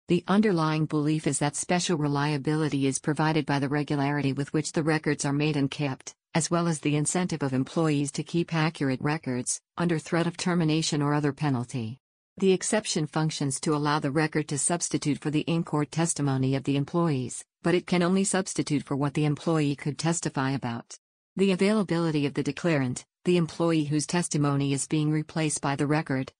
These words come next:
is immaterial for the purposes of this exception. Reliability of the statements in the record. It must be apparent to the judge that the record was made in the regular course of business, for example,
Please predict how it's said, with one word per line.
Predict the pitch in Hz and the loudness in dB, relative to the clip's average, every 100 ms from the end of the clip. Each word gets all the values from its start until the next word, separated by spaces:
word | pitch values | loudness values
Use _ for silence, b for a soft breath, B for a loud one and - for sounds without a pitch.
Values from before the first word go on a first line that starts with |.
| _ | _
is | 180 - | -2 2
immaterial | 202 208 185 175 151 131 | 2 2 2 2 2 0
for | 131 147 | -2 -4
the | 143 | -2
purposes | 170 160 147 143 139 | -2 0 0 0 0
of | 135 | 0
this | 151 147 | -2 -2
exception. | - - 131 - 127 120 - _ _ _ | -4 -2 -2 -2 -2 -4 -8 _ _ _
Reliability | 185 175 165 185 185 170 160 139 147 | -2 0 2 2 2 0 0 2 0
of | 139 | 0
the | 147 | -2
statements | - 165 170 131 127 151 | -2 0 2 0 0 0
in | |
the | 143 | 0
record. | 143 135 135 127 - _ _ _ _ | 0 -2 -4 -6 -8 _ _ _ _
It | 185 | 0
must | 180 190 - | 2 0 0
be | 160 160 | 0 0
apparent | - 170 156 135 | 0 0 0 0
to | 160 | -2
the | 147 | -2
judge | 139 151 151 | 0 -2 -2
that | - 143 | -4 -4
the | 139 | 0
record | 156 156 143 - | 0 0 -2 -2
was | - | 0
made | 160 147 147 | 2 2 2
in | 143 | 0
the | 135 | 2
regular | 151 170 151 | 0 0 -2
course | 147 160 147 - | -2 -2 -2 -2
of | 135 | 0
business, | 170 170 139 131 - - _ | 0 0 -2 -2 -8 -12 _
for | 180 | 0
example, | 156 - 160 156 131 127 | 0 2 2 2 -2 -4